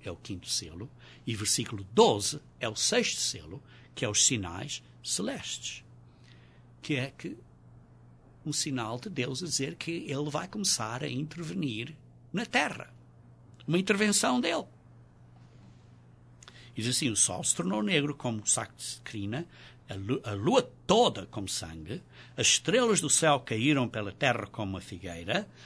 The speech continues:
quando abalada do vento forte, as estrelas do céu." Deixa, "E o céu recolheu-se como um pergaminho quando se enrola. Então todos os montes e ilhas foram movidos do seu lugar."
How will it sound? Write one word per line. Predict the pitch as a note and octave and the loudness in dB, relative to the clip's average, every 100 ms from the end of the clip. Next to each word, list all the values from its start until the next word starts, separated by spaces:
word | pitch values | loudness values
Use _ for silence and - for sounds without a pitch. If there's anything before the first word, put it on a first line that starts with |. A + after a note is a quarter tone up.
| - - - | -20 -20 -18
quando | - D3 D3+ | 0 4 4
abalada | B2 A#2 A2 A2 G#2+ | 2 2 2 2 0
do | G2 | -6
vento | F#2+ G2+ G2 | -6 -6 -8
forte, | - G#2 F2+ - - - - - | -14 -12 -14 -14 -18 -18 -14 -4
as | F3 | 0
estrelas | - - - D#3+ A3 - - - - | 2 0 -6 -6 -6 -8 -10 -14 -14
do | D#3 | -10
céu." | D#3 - C#3 - - - - - - - - - - - A5 - - - - - - - - - - - - - - - - - - - - - - | -6 -6 -6 -10 -12 -14 -20 -20 -20 -20 -20 -18 -12 -10 -10 -12 -16 -20 -20 -20 -20 -20 -20 -20 -20 -20 -20 -20 -20 -20 -20 -20 -20 -20 -20 -20 -8
Deixa, | G#2+ G#2+ G#2+ - - - | -4 -2 -4 -10 -18 -4
"E | F#3 | 2
o | |
céu | F3+ - C4 C4+ | 6 8 6 6
recolheu-se | A3 F#3+ C#3+ G#3 A#3+ - - | 2 0 2 2 4 2 2
como | G#3+ G#3 | 0 0
um | |
pergaminho | F#3+ A3 G3+ G3+ D4+ C#4+ C4+ | 0 0 0 2 4 6 4
quando | - A3 C4+ C#4+ | 0 -2 -2 -2
se | - A#3+ | -2 -2
enrola. | A3+ G#3+ A#3+ F4 A#3+ - - - - - - - - - - - - - - - - - - - - - | -2 0 2 2 -2 -4 -10 -20 -20 -20 -20 -20 -20 -20 -20 -20 -20 -20 -20 -20 -20 -20 -20 -20 -20 -2
Então | F#3+ F#3+ A#3+ | 2 4 4
todos | A3+ B3 F#3+ | 4 4 4
os | D#3+ | 2
montes | F#3 B3 - - | 4 4 4 2
e | |
ilhas | F#3 B3+ C4 - | 2 2 2 0
foram | - G#3+ | 0 2
movidos | F#3+ C#3+ D#3+ C4+ B3+ G3+ | 2 2 2 2 0 -2
do | G#3+ | -2
seu | - - | -2 -2
lugar." | F#3+ E3+ G3 E4 C4 | -2 -2 -4 -4 -8